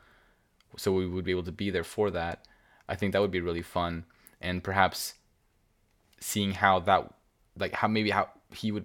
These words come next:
potentially change a little bit, per-, perhaps, and perhaps Sumika's reactions there, maybe, maybe she would realize something, maybe, uh, I don't know.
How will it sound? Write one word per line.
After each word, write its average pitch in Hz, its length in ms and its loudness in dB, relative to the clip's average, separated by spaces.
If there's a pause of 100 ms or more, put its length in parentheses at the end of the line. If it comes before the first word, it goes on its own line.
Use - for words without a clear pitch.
(180)
potentially 101 400 -6
change 107 720 -4 (1160)
a 101 60 -6
little 110 180 0
bit, 117 220 0
per-, 117 100 -4 (320)
perhaps, 110 640 -2
and 90 240 -6 (680)
perhaps 98 320 0
Sumika's 98 420 -2
reactions 90 560 -4
there, 90 200 -4
maybe, 92 240 -6
maybe 98 240 -2
she 104 140 -6
would 92 120 -4
realize 90 320 -2
something, 90 360 -10
maybe, 87 220 -10
uh, - 220 -10 (640)
I 90 100 -4
don't 85 80 -4
know. 73 120 -10